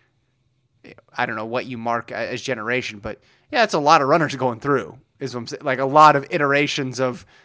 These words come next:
of the sport. 'Cause, 'cause you look at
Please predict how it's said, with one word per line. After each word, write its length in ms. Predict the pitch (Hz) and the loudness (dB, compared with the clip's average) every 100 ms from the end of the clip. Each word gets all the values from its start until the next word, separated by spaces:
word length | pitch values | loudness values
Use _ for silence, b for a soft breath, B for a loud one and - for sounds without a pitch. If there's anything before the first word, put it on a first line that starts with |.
| b b b _ | b b b _
of 460 | 127 120 117 107 110 | -4 -2 -4 -8 -14
the 160 | 127 | -12
sport. 560 | 117 - 139 110 - - | -12 -4 -2 -2 -6 -12
'Cause, 140 | 147 | -12
'cause 180 | 135 170 | -6 -4
you 80 | 175 | -4
look 240 | 160 185 175 | 0 0 2
at 320 | 127 107 | 0 -2